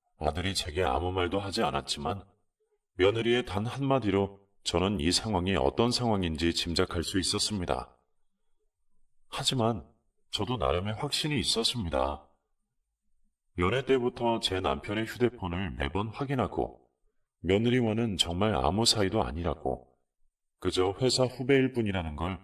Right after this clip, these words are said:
몇 번이나 확인했었고, 저 역시 그 말을 확고하게 믿었는데, 제 아들이 저렇게까지 눈이 뒤집어져서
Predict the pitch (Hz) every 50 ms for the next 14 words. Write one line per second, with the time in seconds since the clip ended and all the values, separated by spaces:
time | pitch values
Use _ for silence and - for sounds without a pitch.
0 | - _ _ _ - - 80 82 85 82 107 104 104 101 110 120 - - 143 135
1 | 143 139 135 131 - 90 76 - - - 64 - - _ _ _ _ _ _ _
2 | _ _ _ _ _ _ _ - - - - - - - 110 110 123 123 - -
3 | - 139 - - - 98 101 104 104 110 120 - - 151 143 - - 143 131 123
4 | 123 135 123 76 80 80 110 117 120 120 101 82 69 64 - 60 62 64 _ _
5 | _ _ _ _ _ _ _ _ _ _ _ _ _ _ - - - 190 190 196
6 | 165 143 - - 156 90 - - - - - 90 - - 107 - - 90 85 -
7 | 92 90 78 71 76 85 92 92 - - 92 82 95 90 90 85 78 80 71 -
8 | - 85 80 85 -